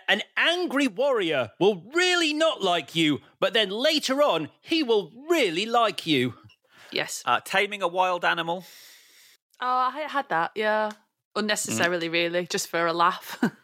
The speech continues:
Speaker 1: Uh, I got, I got lots of killing of animals, like, a lot,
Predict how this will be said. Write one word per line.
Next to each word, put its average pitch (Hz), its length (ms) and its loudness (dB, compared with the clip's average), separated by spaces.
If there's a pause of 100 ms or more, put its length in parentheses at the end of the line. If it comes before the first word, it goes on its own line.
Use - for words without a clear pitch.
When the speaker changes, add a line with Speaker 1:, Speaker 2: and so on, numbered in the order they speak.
(200)
Speaker 1:
Uh, 127 300 -6
I 160 120 0
got, 165 240 2 (120)
I 165 80 -4
got 180 260 2
lots 214 300 2
of 175 180 -2 (160)
killing 165 380 0
of 131 100 2
animals, 123 640 2
like, 147 400 0
a 143 60 0
lot, 139 560 0